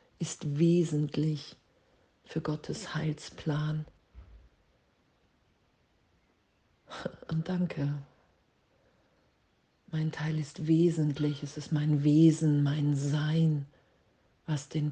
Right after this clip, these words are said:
Plan vollständig sein lässt. Es geht nichts mehr durch einen persönlichen Filter, sage ich etwas, mache ich etwas. Ich vertraue zutiefst,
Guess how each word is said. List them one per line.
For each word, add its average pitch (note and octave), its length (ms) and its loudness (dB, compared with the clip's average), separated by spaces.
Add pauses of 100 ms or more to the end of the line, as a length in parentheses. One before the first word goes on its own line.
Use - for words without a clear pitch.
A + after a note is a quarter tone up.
(140)
Plan C#3+ 680 -2 (760)
vollständig C#3+ 680 -4
sein C#3 380 -2
lässt. C#3 560 -4 (3750)
Es - 100 -20
geht F3 180 0
nichts - 540 0
mehr D3+ 240 2
durch D3 220 -2
einen D3+ 160 -2
persönlichen D#3 720 -2
Filter, D#3 580 0
sage C#3 420 -2
ich C3+ 140 -6
etwas, - 460 -8
mache C#3+ 320 -6
ich - 100 -12
etwas. - 400 -10
Ich - 160 -10
vertraue D3 640 -4
zutiefst, - 960 -2